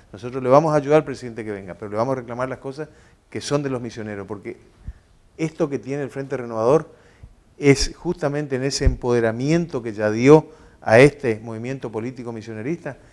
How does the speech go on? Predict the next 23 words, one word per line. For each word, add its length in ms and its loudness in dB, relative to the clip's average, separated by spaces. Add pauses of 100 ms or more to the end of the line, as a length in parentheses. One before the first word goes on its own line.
(200)
es 160 -12
que 360 -2 (280)
nos 180 -4
hace 360 10 (520)
que 80 -10
le 140 -2
rindamos 380 -2
cuenta 280 -4
solamente 680 4
al 60 -2
misionero, 440 -6 (320)
y 60 -4
eso 180 -8
es 60 -12
un 120 -12
poder 300 -6
doble 340 -2
a 80 -10
la 140 -8
hora 100 -8
de 60 -8
votar. 360 -8 (320)
Primero, 440 -2